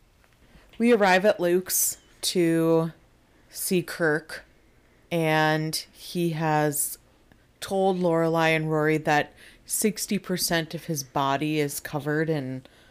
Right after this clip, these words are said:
wounds and scratches, and goes into this whole story.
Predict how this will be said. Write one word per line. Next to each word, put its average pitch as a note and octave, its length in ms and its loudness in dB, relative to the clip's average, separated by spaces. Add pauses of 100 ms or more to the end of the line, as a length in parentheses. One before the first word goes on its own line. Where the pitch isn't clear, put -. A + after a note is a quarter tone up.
(380)
wounds E3 720 -2 (400)
and D#3 200 -4
scratches, F3 840 0
and D3+ 280 -2
goes D#3+ 300 -2
into D#3+ 260 -6
this D3+ 260 -2
whole E3+ 260 0
story. E3 640 2